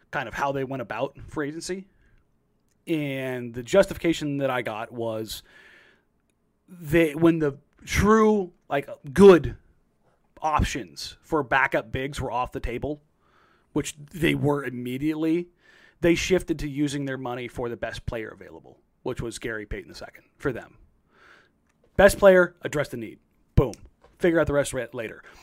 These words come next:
And that kinda gives you some insight into Joe Cronin's process and the front office's process of, "Why don't we just address shortcomings? Like,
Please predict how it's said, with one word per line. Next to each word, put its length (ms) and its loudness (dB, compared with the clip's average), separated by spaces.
And 100 -2
that 120 2
kinda 180 2
gives 220 0
you 100 -8
some 160 -8
insight 420 -2
into 240 -4
Joe 220 -4
Cronin's 320 -4
process 560 -6
and 80 -14
the 60 -10
front 200 -6
office's 360 -10
process 600 -4
of, 360 -8
"Why 240 4
don't 160 4
we 100 -2
just 200 0
address 420 2
shortcomings? 720 -2
Like, 220 -4